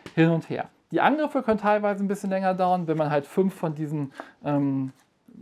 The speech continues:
ja, äh, hier roten Symbolen abgibt, um so eine Offensive zu starten. Gerade wenn man mehr von denen hat, ne, handelt man das halt für jedes einzelne ab, muss mit den Konsequenzen umgehen.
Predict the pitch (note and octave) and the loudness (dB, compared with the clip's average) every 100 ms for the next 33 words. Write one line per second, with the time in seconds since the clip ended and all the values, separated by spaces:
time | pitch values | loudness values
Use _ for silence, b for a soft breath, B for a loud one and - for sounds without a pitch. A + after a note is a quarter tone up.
0 | - - - - - B2+ - D3+ - B2 | -14 -8 -8 -6 -10 -10 -8 -8 -4 -4
1 | B2 F3 G3 F3 D#3+ E3 D#3 - D#3+ - | 0 0 0 -2 2 2 2 -2 -6 -2
2 | D#3 D3 D3+ C3+ C3+ G3 G3 F3 E3 D#3+ | 0 2 2 2 -2 -4 -6 -4 0 0
3 | D#3+ D3 C#3+ C#3 C3+ C#3+ E3+ E3+ D#3 D#3 | 0 -2 -2 -4 -4 -2 -2 -2 -4 -4
4 | D3 D3+ B B B B G3 F3 D#3+ D3+ | -2 -4 B B B B -2 0 0 -2
5 | C#3+ - C3+ C#3 C#3 C#3 - C3 - - | -4 -4 -6 -4 -4 -4 -4 -6 -2 2
6 | B3 F#3 D#3 D3 C3 B2+ B2 D3+ G3+ G#3 | 2 0 -6 -6 -6 -6 -4 -4 -4 -4
7 | F3 F3 E3+ E3 | -4 -2 -2 -4